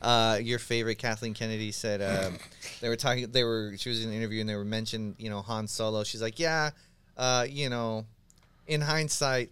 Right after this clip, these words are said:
Speaker 1: like, I've learned to realize that Star Wars fans, uh, we, we should not recast, um,
Speaker 2: Oh, yes.
Speaker 1: characters that people love."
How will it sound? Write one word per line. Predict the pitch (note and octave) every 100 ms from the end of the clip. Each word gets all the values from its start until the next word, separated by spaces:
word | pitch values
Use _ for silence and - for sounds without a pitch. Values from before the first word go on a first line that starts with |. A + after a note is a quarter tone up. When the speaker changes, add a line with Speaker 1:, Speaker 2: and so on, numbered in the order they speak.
| -
Speaker 1:
like, | A#2+ A2+ - - - _ -
I've | B2+ A#2+
learned | C#3 C3+
to | B2+
realize | C3 B2 B2 A#2+ A#2
that | A2
Star | - C3+ B2+
Wars | B2 A#2+
fans, | - A#2+ A2+ A2+ A2 - - _ _ _
uh, | A#2 A2+ G#2+
we, | A2+ C3
we | F#2+ B2
should | A#2+ - C#3
not | C3+ A#2+ G#2 -
recast, | A#2 B2+ - C3 A#2 G#2 - - - A2+
um, | A2 G2+ F#2+ F#2 F2+ F2+ - _ _
Speaker 2:
Oh, | D#3 D3 C#3+ C3+
yes. | C3+ C3+ C3 D3+
Speaker 1:
characters | C3+ C#3 - B2 G#2+ A2 - - _ -
that | B2 -
people | C#3 A#2+
love." | A#2+ A#2+ F#2+